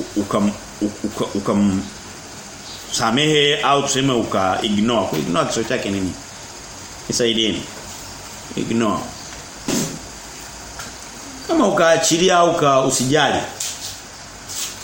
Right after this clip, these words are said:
Usilijali. Kesho na kesho, siku ya tatu,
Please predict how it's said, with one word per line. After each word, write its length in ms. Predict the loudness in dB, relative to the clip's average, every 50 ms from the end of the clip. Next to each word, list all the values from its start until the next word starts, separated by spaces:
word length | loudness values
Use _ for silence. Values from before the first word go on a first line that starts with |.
| -4 -2 0
Usilijali. 640 | 0 0 2 2 2 4 4 4 4 4 4 0 -2 -4 -8 -12 -14 -14 -16 -16 -10 -2
Kesho 280 | 2 2 4 4 4 4
na 120 | 4 4
kesho, 200 | 2 2 2 0
siku 200 | 0 0 2 4
ya 100 | 4 4
tatu, 360 | 4 4 2 2 2 0 0